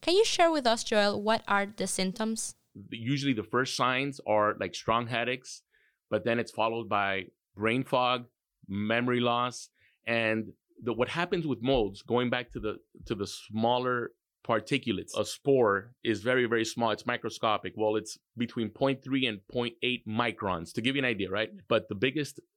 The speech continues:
Speaker 2: the biggest, uh, signs, if you're in a house and you think that, uh, it's been wet, uh, or you've had any sort of leaks, if you feel chronic fatigue after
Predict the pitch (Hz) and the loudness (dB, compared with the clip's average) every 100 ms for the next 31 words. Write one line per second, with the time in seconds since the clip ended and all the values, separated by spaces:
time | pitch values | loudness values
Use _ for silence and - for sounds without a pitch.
0 | - 113 98 139 147 151 - 123 120 110 | -4 -2 2 2 2 -2 0 2 2 0
1 | 131 131 147 151 - 113 - 117 131 113 | 0 0 0 -4 -4 -2 2 4 4 0
2 | 117 123 131 - _ - 95 95 - 123 | 0 0 -2 -6 _ -8 -6 -2 2 0
3 | 120 113 104 101 _ 104 101 95 90 101 | 2 0 0 -4 _ 0 2 2 -2 -10
4 | - 98 90 104 123 131 _ - 107 101 | -4 -2 2 2 2 -2 _ -10 -8 -4
5 | 101 101 101 110 110 110 110 _ - - | -4 -4 -4 -4 -2 -4 -4 _ -18 -2
6 | 123 117 104 117 131 - - - - - | 2 4 4 2 0 -4 -12 -20 -20 -20
7 | _ - 95 120 170 - 143 147 139 - | _ -6 -2 0 0 2 4 6 4 0
8 | - - 113 120 135 - - 110 123 127 | -10 -2 0 0 -4 -10 -2 0 4 2
9 | 151 _ _ _ _ - 107 - 110 104 | 2 _ _ _ _ -6 -4 -4 -4 -4
10 | - | -6